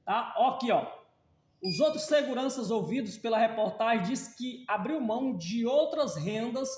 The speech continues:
complementares para trabalhar na campanha de Marçal. O agente começou a trabalhar na equipe de então, do então candidato no dia sete de agosto.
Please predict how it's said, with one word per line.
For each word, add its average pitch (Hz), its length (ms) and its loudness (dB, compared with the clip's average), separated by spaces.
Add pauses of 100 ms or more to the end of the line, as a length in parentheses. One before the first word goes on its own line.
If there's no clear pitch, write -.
(380)
complementares 262 920 0
para 240 280 0
trabalhar 240 460 2
na 247 120 -4
campanha 240 600 -6
de 240 100 -4
Marçal. 226 760 0 (600)
O 190 100 2
agente 247 440 2
começou 269 400 -2
a 262 40 0
trabalhar 240 460 2
na 240 120 0
equipe - 600 -2 (540)
de 160 180 -6
então, 254 340 -2
do 247 120 0
então 269 280 0
candidato 262 720 0 (360)
no 208 180 0
dia 302 200 4
sete 302 340 0
de 277 60 2
agosto. 214 460 0